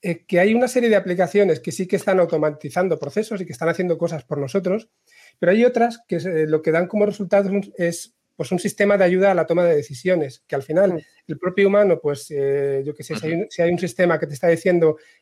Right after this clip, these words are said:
Speaker 1: "Fíjate que, que a partir de este tag, este, este paciente puede tener tal enfermedad",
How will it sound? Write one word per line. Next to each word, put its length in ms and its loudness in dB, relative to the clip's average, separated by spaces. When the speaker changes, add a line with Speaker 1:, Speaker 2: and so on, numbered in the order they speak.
Speaker 1:
"Fíjate 480 0
que, 540 2
que 200 2
a 100 -4
partir 320 -2
de 60 -2
este 260 -6
tag, 300 0
este, 920 4
este 220 -4
paciente 360 0
puede 180 2
tener 200 4
tal 160 0
enfermedad", 480 4